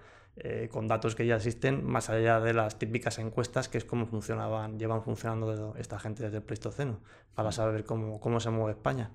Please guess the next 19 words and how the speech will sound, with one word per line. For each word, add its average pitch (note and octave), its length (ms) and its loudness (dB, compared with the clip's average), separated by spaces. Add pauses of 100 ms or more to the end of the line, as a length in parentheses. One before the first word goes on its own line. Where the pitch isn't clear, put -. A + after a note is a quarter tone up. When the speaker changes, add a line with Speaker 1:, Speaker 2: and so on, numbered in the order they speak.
(1080)
Speaker 1:
Pero B2+ 120 6
bueno, C3 180 4 (380)
para A2 180 0
que A2 100 2
lo G#2+ 120 0
tengamos B2 260 2
presente. G#2 400 -6
Speaker 2:
Sí. - 360 -6 (380)
Bueno, A2 460 0
y A2+ 120 0
hasta - 180 -4
aquí A#2+ 360 -2 (280)
nuestro F2 1000 -2
octavo A#2+ 640 0
episodio G2 480 -2
de F#2 80 0
la E2 240 -4
segunda F#2 340 -6
temporada. D2+ 640 -6